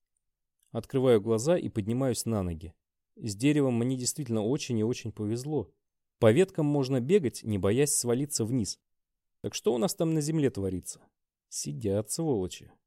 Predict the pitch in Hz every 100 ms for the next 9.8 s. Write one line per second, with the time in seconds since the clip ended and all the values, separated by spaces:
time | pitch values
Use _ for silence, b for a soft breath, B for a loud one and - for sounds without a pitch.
0 | _ _ _ _ - 120 151 127 - 143
1 | 160 170 98 - - 123 107 - 123 127
2 | 123 120 139 123 104 110 120 120 92 85
3 | _ _ _ - 120 160 143 - 165 151
4 | 143 117 123 139 117 - 104 104 107 104
5 | 123 160 170 - 95 92 87 - 110 90
6 | - 240 233 - 202 98 - _ _ _
7 | _ _ _ _ - 135 185 196 196 185
8 | 170 185 185 180 185 175 147 156 156 190
9 | 156 - - 220 196 113 -